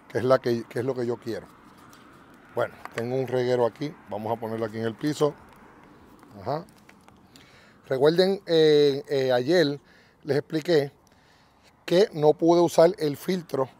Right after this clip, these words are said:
porque necesito conseguir un recipiente que haga bastante agua y a la misma vez que tenga una boca bastante grande para poder usar el filtro que está aquí, ¿verdad?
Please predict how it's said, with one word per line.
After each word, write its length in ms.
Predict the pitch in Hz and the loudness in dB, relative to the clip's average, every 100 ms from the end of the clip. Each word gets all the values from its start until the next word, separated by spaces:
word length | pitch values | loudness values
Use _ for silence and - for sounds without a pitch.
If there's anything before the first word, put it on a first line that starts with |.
| _ - _ - | _ -20 _ 4
porque 360 | 196 202 190 | 4 4 2
necesito 520 | 151 135 131 143 - 165 | 0 0 -6 -6 0 0
conseguir 600 | 165 147 151 147 170 175 - - | 0 0 0 2 0 0 -10 -2
un 400 | 147 170 175 160 | 2 2 0 -2
recipiente 880 | 160 - 139 156 160 180 - 143 135 - - - - - - - - - | -2 -4 -8 -2 0 0 0 -2 -2 -18 -20 -20 -20 -20 -20 -20 -20 -16
que 180 | - 156 | 0 6
haga 500 | 156 165 196 196 196 - - | 6 10 12 12 10 4 -2
bastante 640 | 143 135 - 185 190 214 | -2 -2 -2 -4 -2 2
agua 420 | 196 180 139 131 131 - - - - - - - - - | 6 6 4 -2 -2 -12 -20 -20 -20 -20 -20 -20 -14 -2
y 40 | |
a 60 | 151 | 0
la 100 | 139 | 0
misma 300 | 147 151 165 | -2 2 2
vez 120 | 175 | 2
que 120 | - | -2
tenga 220 | 139 139 | -6 -4
una 100 | 156 | -2
boca 260 | 151 160 165 | -2 0 0
bastante 480 | 147 - 139 147 156 | 0 -2 -6 -2 0
grande 360 | 135 151 147 | 2 0 0
para 220 | 127 123 117 | 0 0 0
poder 260 | 120 123 | -2 -4
usar 280 | 139 - 143 139 | -6 -2 -2 -2
el 120 | 127 | -8
filtro 340 | - 135 139 | -8 -8 -4
que 60 | 127 | -4
está 180 | - 120 | -4 -6
aquí, 160 | 117 | -4
¿verdad? 320 | 117 104 120 | -4 -2 -2